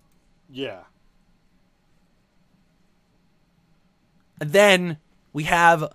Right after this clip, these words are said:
Speaker 2: another match that is between two people that weren't supposed to be in this tournament. Because David Finlay and, uh, Tanga Loa can't make it. I can't believe they put Tanga Loa in this.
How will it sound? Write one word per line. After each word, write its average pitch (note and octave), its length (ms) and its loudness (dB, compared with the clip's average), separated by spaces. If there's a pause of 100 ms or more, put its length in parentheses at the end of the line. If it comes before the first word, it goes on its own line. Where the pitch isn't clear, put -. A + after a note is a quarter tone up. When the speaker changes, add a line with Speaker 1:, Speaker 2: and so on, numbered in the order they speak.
(200)
Speaker 2:
another A#3 380 0
match C3+ 340 -4
that C#3+ 120 -4
is B2+ 160 -8
between C3 680 -8
two D#3+ 200 -10
people C#3+ 280 -8
that C#3 140 -2
weren't C#3 200 -6
supposed C#3 280 -6
to C#3 60 -14
be B2 140 -8
in A#2 80 -6
this A2 120 -12
tournament. A2 540 -8 (800)
Because F#3 500 0 (640)
David F3+ 280 -2
Finlay G3 560 0
and, F#3+ 280 -2
uh, G3 120 0
Tanga G#3+ 320 -4
Loa A3 320 2
can't D3 280 -8
make B2+ 240 -8
it. G#2+ 160 -8 (1200)
I - 40 -20
can't A4+ 200 -6
believe F#4+ 200 -8
they F3 80 -6
put D#3 220 -8
Tanga F#3+ 400 -8
Loa C3+ 320 -6
in G2+ 180 -14
this. F#2 400 -16